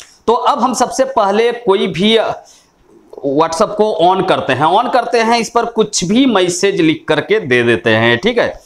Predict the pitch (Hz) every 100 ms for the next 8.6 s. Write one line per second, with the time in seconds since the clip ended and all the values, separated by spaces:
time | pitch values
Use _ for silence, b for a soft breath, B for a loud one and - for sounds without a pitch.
0 | B B B - 151 190 240 226 208 220
1 | - 139 156 160 - 151 143 156 127 139
2 | 135 113 117 151 - b b b b -
3 | 185 185 117 175 247 - 269 240 247 254
4 | 220 233 240 - 151 240 285 269 254 262
5 | 226 220 180 226 247 240 247 233 220 202
6 | 202 247 262 - 311 - 233 214 202 214
7 | 202 202 196 185 208 180 165 214 220 214
8 | 208 202 180 180 180 196